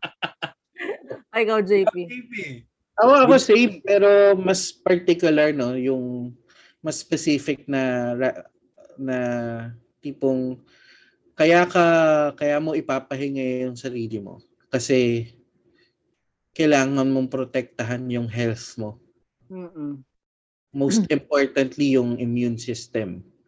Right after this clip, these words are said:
Speaker 3: Um,
Speaker 2: Ay.
Speaker 3: approach the bar. Kasi that's one of the biggest challenge for, for our beshi bar takers, eh.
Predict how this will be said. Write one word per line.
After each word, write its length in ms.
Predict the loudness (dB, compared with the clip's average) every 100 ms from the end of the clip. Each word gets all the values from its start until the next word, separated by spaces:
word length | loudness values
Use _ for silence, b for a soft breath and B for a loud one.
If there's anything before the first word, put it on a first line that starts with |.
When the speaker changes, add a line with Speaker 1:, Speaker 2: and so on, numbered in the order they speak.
| B B B _ -16
Speaker 3:
Um, 340 | -6 -2 -2
Speaker 2:
Ay. 160 | -2 -2
Speaker 3:
approach 320 | 0 0 -2 _ _
the 80 | -2
bar. 320 | 2 4 2
Kasi 260 | 0 -2 0
that's 300 | 0 0 2
one 260 | 4 4
of 80 | 0
the 160 | -2 -2
biggest 480 | 0 0 -2 -6 -6
challenge 480 | -4 -2 -2 -6
for, 480 | -10 -8 -6 -4 -6
for 220 | -4 -6
our 640 | -4 -4 -4 -4 -4 -8 -12 b b b b -10
beshi 560 | -2 -2 -2 -4 -4
bar 240 | 0 0 -2
takers, 640 | -4 -6 -4 -6 -6 -8
eh. 160 | -14